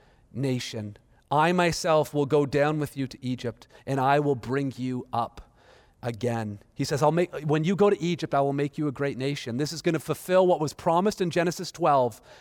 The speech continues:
that you'll be a great nation. It was to fulfill what was predicted in Genesis fifteen, that for four hundred years you're gonna be enslaved, but you're going to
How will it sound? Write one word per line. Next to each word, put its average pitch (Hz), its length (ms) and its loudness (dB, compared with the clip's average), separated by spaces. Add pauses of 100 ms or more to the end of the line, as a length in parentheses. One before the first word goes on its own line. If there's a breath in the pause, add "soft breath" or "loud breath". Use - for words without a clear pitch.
that 151 100 -4
you'll 160 100 2
be 160 140 2
a 156 60 4
great 160 240 0
nation. 147 360 -2 (200 loud breath)
It 175 80 2
was 185 160 4
to - 80 -4
fulfill 214 340 4
what 202 140 6
was 190 140 2
predicted 175 720 0 (180 loud breath)
in 185 140 2
Genesis 220 440 2
fifteen, 220 540 0
that 180 140 0
for 202 120 4
four 294 320 6
hundred 311 320 4
years 294 380 6
you're 247 100 2
gonna 262 160 4
be 254 160 2
enslaved, 269 560 2
but 233 140 2
you're 233 100 4
going 277 240 6
to 240 80 8